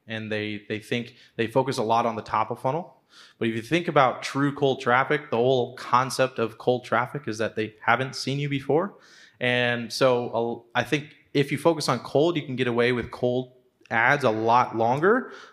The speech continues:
um, but your retargeting should be refreshed even, even more,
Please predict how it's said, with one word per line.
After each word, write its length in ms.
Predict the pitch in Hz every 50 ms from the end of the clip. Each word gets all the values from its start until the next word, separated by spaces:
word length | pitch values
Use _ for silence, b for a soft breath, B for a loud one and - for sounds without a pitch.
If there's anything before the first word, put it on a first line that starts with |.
| B _
um, 380 | 123 120 117 117 113 110 110 117
but 120 | - 104
your 100 | 120 120
retargeting 640 | 120 123 113 117 - 131 135 156 156 147 135 123 113
should 160 | - - 110
be 80 | 113 110
refreshed 480 | 110 110 110 - 123 117 110 - - -
even, 300 | 123 135 131 120 117 110
even 280 | 113 117 117 110 107 104
more, 480 | 104 104 104 104 104 101 95 98 110